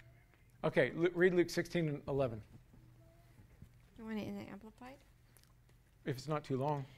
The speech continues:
Speaker 2: "Therefore, if you have not been faithful in the use of earthly wealth, who will entrust the true riches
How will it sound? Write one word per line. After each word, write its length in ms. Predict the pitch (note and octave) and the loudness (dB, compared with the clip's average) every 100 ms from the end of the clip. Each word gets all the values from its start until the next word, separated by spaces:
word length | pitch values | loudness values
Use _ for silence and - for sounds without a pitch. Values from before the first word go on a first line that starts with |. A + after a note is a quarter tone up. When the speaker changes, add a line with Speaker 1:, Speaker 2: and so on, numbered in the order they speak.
| - - - | -20 -20 0
Speaker 2:
"Therefore, 400 | A#3+ C4 C4 A#3+ | 2 2 4 4
if 140 | A3 | 4
you 80 | G#3+ | 2
have 160 | A3 A3 | 0 0
not 160 | A3 | -2
been 180 | A3+ G#3+ | 0 -2
faithful 420 | G#3+ A#3 A#3+ - A#3 | 2 2 4 2 -2
in 100 | G#3 | 0
the 80 | |
use 240 | G3+ G#3 - | 0 0 -2
of 100 | G3 - | -4 2
earthly 360 | B3+ C#4+ - F#3+ | 4 4 4 4
wealth, 360 | F#3 F#3 F#3 - - - | 6 4 2 -2 -6 0
who 100 | A#3+ | 2
will 160 | A#3 | 2
entrust 600 | A3 G#3 - G#3 - - - - | -2 -4 -2 -2 -2 -14 -18 -8
the 80 | F#3+ | -6
true 300 | - B3 A#3 | -4 -2 -2
riches 500 | G3 - - E3 | -2 -4 -8 -12